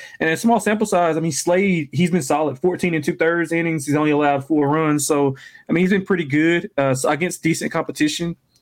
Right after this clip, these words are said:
Um, I think he can hang here. Bradish has been, surprisingly, he's been really good also. Um, so it's all gonna come down to who can execute as far as, um, the bats, because I think both pitchers are in decent form.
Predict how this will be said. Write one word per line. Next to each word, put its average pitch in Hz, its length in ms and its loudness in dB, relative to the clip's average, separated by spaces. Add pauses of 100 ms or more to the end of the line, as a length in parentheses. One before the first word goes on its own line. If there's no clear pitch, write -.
Um, 135 380 0
I 156 80 0
think 233 160 0
he 254 80 2
can 240 140 2
hang 214 220 2
here. 135 300 0 (300)
Bradish 190 320 2
has 170 120 -2
been, 143 380 0
surprisingly, 151 560 -2
he's 170 100 0
been 156 200 0
really 139 220 2
good 139 200 2
also. 127 540 -2 (340)
Um, 120 500 0 (360)
so 180 140 2
it's 180 100 0
all 220 180 2
gonna 214 160 0
come 190 180 0
down 165 280 0
to 156 140 0
who 151 100 0
can 147 160 -4
execute 139 600 -4
as 131 160 -2
far 143 280 0
as, 131 440 -2 (360)
um, 127 280 0
the 123 80 -2
bats, 139 360 -2
because 139 260 -2
I 147 60 0
think 147 180 -4
both 143 180 0
pitchers 151 280 -2
are 139 120 0
in 135 120 0
decent 135 300 -2
form. 151 380 -2